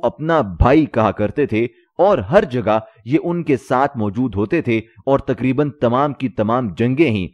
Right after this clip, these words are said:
इन्होंने आपस में एक साथ लड़ी हैं। दोस्तों, यहां से आप अंदाजा लगा सकते हैं कि ये अर्तुगरुल गाजी का कितना जांबाज सिपाही था कि जिसने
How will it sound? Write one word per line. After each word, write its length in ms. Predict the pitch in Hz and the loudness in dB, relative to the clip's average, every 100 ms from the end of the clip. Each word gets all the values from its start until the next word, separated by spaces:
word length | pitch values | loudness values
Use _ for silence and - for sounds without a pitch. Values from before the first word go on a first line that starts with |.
| _ _ | _ _
इन्होंने 380 | 143 151 156 131 - | -4 -2 0 0 0
आपस 340 | 117 - 156 - | 0 2 -2 0
में 200 | 98 85 _ _ - | -4 -4 _ _ 2
एक 320 | 165 170 156 | 6 6 4
साथ 420 | - - 113 120 127 _ | -2 -2 0 2 -2 _
लड़ी 420 | 117 104 113 110 107 | -6 0 2 2 0
हैं। 240 | 101 85 _ _ - | -2 -6 _ _ -4
दोस्तों, 280 | 113 117 147 | -4 -2 0
यहां 240 | 113 120 | 0 0
से 120 | 131 123 | 0 0
आप 180 | 117 | 0
अंदाजा 440 | 117 95 113 123 147 | -2 0 2 4 2
लगा 240 | 107 101 | 2 -2
सकते 320 | 92 104 143 | -2 -6 -6
हैं 240 | 117 110 113 _ _ | -4 -4 -6 _ _
कि 60 | 127 | -2
ये 160 | 151 196 | 0 0
अर्तुगरुल 460 | 143 160 175 156 | 0 0 0 2
गाजी 300 | 107 117 147 | 0 0 -2
का 320 | 113 104 - _ _ | -2 -2 -2 _ _
कितना 360 | 165 156 185 180 | -4 -2 0 0
जांबाज 680 | 120 95 117 110 92 117 - | 0 2 2 2 2 2 2
सिपाही 480 | - 110 107 104 113 | -4 -6 -2 -2 -2
था 300 | 101 95 _ _ - | -2 -4 _ _ -6
कि 80 | |
जिसने 480 | 120 139 - 151 147 | -4 -6 -6 -4 -4